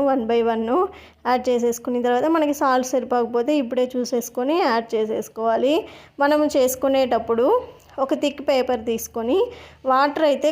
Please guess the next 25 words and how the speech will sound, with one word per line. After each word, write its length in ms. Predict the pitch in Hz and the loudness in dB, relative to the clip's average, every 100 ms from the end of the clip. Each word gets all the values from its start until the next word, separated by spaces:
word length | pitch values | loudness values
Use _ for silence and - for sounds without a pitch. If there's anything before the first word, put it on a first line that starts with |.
| 311 | 2
కొంచెం 260 | 262 254 269 262 | 0 0 0 2
లైట్గా 340 | 226 233 254 254 | 2 2 2 2
అద్దుకుంటూ 540 | 220 226 233 226 226 403 523 - - 294 285 | 0 -2 -2 0 2 2 0 -6 -14 -2 2
రౌండ్ 260 | 277 277 | 4 2
షేప్ 220 | 285 254 254 | 2 2 0
అయితే 180 | 226 262 302 | 0 0 0
చేసేసుకోవాలి. 680 | 294 254 220 - 196 180 202 - - - 254 | 0 0 -2 -4 -4 -4 -4 -8 -16 -6 0
రౌండ్ 240 | 262 269 277 | 2 2 2
షేప్ 180 | 262 254 | 0 0
చేశాక 340 | 226 247 220 277 285 | 0 0 0 0 0
మధ్యలో 360 | 233 214 240 240 | 0 0 2 2
అయితే 240 | 226 262 359 466 - - - 294 | 2 0 2 0 -6 -20 -12 -6
చిన్న 240 | 262 269 277 269 | -2 0 0 2
హోల్ 220 | 254 247 247 | 2 0 -2
పెట్టేసి 440 | 233 220 226 254 269 | -2 -4 -2 -4 -2
ఫింగర్తో 540 | 262 233 226 226 - 294 466 466 - - _ - 269 | -2 0 -2 -2 0 2 0 -2 -14 -20 _ -2 2
ఆయిల్లో 280 | 269 269 262 240 | 2 2 2 2
వేసేసుకుంటే 600 | 233 233 226 233 226 233 233 | 2 0 -2 -4 -2 -2 -2
మనకి 300 | 220 226 320 508 508 - _ - 262 | -4 0 2 2 -2 -14 _ -4 0
ఎంతో 260 | 254 254 269 262 | 2 2 2 2
టేస్టీగా 480 | 226 - 240 226 220 | 0 0 0 0 0
ఉండే 260 | 214 214 254 480 523 - - _ - 254 | -2 0 2 2 0 -8 -20 _ -4 0
అలసందల 400 | 254 262 247 247 | 2 2 0 2
వడలు 220 | 233 226 220 | 2 0 0
అయితే 160 | 220 | 0